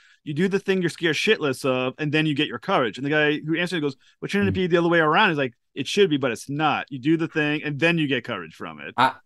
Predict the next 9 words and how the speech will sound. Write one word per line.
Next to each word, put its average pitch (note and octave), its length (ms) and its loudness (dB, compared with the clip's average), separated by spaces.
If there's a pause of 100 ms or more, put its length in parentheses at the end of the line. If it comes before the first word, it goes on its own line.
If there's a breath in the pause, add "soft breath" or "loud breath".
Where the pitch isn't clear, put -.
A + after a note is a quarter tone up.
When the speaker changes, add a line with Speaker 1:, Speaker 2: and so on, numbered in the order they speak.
(100)
Speaker 2:
I D#3 200 6
totally C#3+ 840 4
agree A#2 300 2
with G2+ 180 -2
that. D#2 320 -8 (100)
Um, F2 580 -8 (520)
man, A2 480 0
like G#2 220 -6
that A2+ 260 0